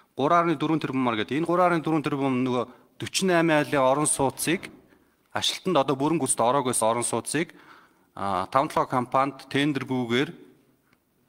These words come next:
үр төлбөртөө тооцоолаад одоо өгцөн ийм асуудал байж байна.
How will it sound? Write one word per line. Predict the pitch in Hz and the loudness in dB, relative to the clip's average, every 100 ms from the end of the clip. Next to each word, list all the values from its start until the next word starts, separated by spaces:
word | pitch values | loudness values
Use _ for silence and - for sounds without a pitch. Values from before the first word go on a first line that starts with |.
| _ _ _ _ _ 131 | _ _ _ _ _ -6
үр | 135 | -4
төлбөртөө | 160 - 135 - 143 | -4 -6 -6 -2 -2
тооцоолаад | 127 113 - 120 127 139 - - _ _ _ _ _ 107 | 0 -2 -2 0 0 -2 -6 -20 _ _ _ _ _ -8
одоо | - | -4
өгцөн | 104 - - 113 | -4 -4 -2 0
ийм | 127 107 87 | 0 -2 -6
асуудал | - 92 107 95 | -8 -8 -6 -6
байж | - | -6
байна. | 123 | -6